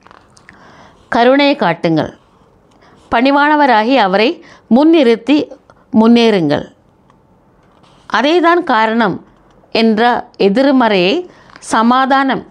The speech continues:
இல்லை, காரணம், காரணம் அப்படின்னு சொல்லாதீங்க. காரணம் என்ற எதிர்மறையை சமாதானம் என்ற நேர்மறையாக மாற்றுங்கள்.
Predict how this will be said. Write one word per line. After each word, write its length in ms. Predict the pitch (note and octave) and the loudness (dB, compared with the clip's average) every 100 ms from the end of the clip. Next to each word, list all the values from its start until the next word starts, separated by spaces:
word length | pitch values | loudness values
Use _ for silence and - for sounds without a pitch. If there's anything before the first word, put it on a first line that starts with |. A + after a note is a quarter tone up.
| _ _ - | _ _ -8
இல்லை, 180 | A3 G#3 | -6 -4
காரணம், 460 | G#3 G#3+ A#3 B3 | -2 -2 -2 -2
காரணம் 360 | A#3 G#3 A3 A3+ | 0 -2 -2 -2
அப்படின்னு 260 | G#3 A3+ | -2 0
சொல்லாதீங்க. 440 | G#3 F3 E3 A#2+ - - - - - - - | 0 -2 -2 -8 -10 -18 -20 -20 -20 -20 -6
காரணம் 500 | A3 A3 C#4 F#4 - | -4 -2 0 -2 0
என்ற 240 | B3+ B3+ | -2 0
எதிர்மறையை 680 | A#3 A3 B3 A3 F3+ D#3+ A#3+ F#4 - _ - | 0 0 0 0 0 0 -2 -4 -12 _ -20
சமாதானம் 840 | - - A#3 B3+ C#4 D4 D4+ E4 D#4 - _ | -12 -4 0 0 0 0 0 -2 -4 -8 _
என்ற 320 | G#3 G#3+ A3 | -2 -2 0
நேர்மறையாக 960 | A3+ G#3 B3 C4+ C4 C4 A#3+ F#3+ G#3 C4+ | 0 2 2 0 0 0 0 0 0 -2
மாற்றுங்கள். 640 | G3 E3+ F3+ G3+ D#3+ G#2 | -2 -2 -2 -2 -2 -4